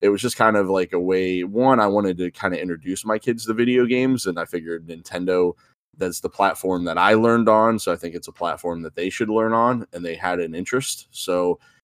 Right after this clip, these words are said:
it was one of those things where I was like, "You know what? Why don't we do this for 'em?" It, you know, we needed a Christmas gift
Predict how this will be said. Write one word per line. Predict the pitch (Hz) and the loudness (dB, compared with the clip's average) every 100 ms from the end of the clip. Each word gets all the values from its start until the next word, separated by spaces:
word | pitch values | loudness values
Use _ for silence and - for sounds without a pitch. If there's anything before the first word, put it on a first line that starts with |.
| - | -8
it | 92 | -4
was | 90 | -2
one | 107 113 | -2 0
of | |
those | 104 98 | 2 2
things | 101 98 90 | 0 -2 -2
where | 92 90 | 0 0
I | 90 | -2
was | 87 | -2
like, | 90 98 | -6 -4
"You | 123 | 0
know | 123 | 2
what? | 123 107 | 4 2
Why | 90 98 | 0 0
don't | 98 | 0
we | 92 | -2
do | 87 95 | -2 -2
this | 90 - | -2 -4
for | - 90 90 | -4 -2 -2
'em?" | 87 87 | -2 -4
It, | 85 80 - | -8 -12 -16
you | 87 82 | -12 -12
know, | 80 73 67 | -12 -14 -10
we | 87 | -6
needed | 90 92 82 | -4 -4 -6
a | |
Christmas | - 92 - 87 87 | -6 -6 -4 -8 -8
gift | - 90 85 - | -4 -4 -4 -12